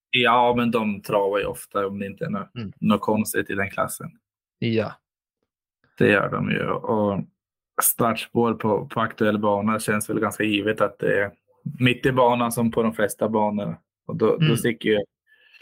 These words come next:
Speaker 1: sticker ju Björns ut lite grann med, från nummer fem där.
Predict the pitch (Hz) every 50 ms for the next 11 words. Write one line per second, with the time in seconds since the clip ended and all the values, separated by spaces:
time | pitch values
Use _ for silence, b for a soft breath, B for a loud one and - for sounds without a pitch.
0 | B B B B B - - 147 143 139 135 131 120 123 127 127 131 131 131 135
1 | - - - - - - - - 135 123 120 117 - 120 110 - 110 110 107 107
2 | 104 104 104 101 104 - - 113 117 113 113 - - - - 110 110 107 104 104
3 | 101 101 - - 110 101 98 98 101 101 95 95